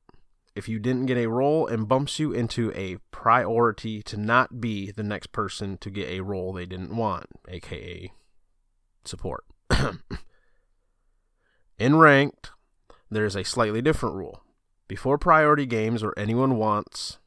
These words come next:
are considered, the top two M M Rs, which would be the first and second pick on each team, are guaranteed one of their two roles.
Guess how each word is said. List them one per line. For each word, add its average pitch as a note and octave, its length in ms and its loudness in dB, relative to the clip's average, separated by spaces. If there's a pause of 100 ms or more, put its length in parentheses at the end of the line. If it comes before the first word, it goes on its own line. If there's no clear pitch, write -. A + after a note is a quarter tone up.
(280)
are G#2+ 220 2
considered, A#2 720 -2 (260)
the G2+ 120 -8
top - 400 0
two F3 340 0
M A2+ 180 2
M D#3 160 4
Rs, A#2 460 2 (140)
which - 180 -8
would G2 140 -6
be G2 100 -8
the F#2+ 100 -6
first G2 300 -4
and C3 100 -6
second - 300 -6
pick A#2+ 200 -4
on G#2 140 -4
each G#2 240 -6
team, F#2 340 -6 (560)
are A2 120 -2
guaranteed A2 800 0 (340)
one A2+ 360 2
of G#2+ 220 -2
their A2 140 2
two A#2 260 0
roles. G#2 680 -6